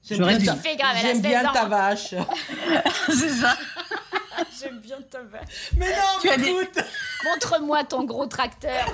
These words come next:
Speaker 2: C'est, mais c'est exactement ça, les commentaires, tu verrais,
Speaker 1: c'est
Speaker 2: c'est, voilà. <laughs>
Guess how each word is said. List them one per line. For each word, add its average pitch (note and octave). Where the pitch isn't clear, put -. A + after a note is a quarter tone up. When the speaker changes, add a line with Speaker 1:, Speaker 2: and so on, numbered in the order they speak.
Speaker 2:
C'est, E4+
mais D#4+
c'est F#4+
exactement F4+
ça, F4
les C4+
commentaires, C4+
tu A3+
verrais, C4+
Speaker 1:
c'est -
Speaker 2:
c'est, D5+
voilà. A3+
<laughs> F#4